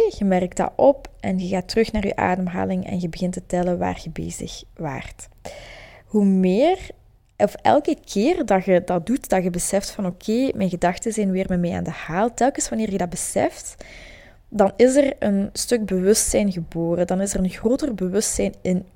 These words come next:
u. Waardoor je je denken al een klein beetje het stil, allee, de stilte kunt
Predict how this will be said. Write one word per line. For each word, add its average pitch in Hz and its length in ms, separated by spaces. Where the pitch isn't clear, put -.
u. 170 220
Waardoor 196 380
je 247 100
je 180 120
denken 208 340
al - 140
een 196 120
klein 208 540
beetje 285 680
het - 160
stil, 220 460
allee, - 220
de 185 80
stilte 214 520
kunt 180 260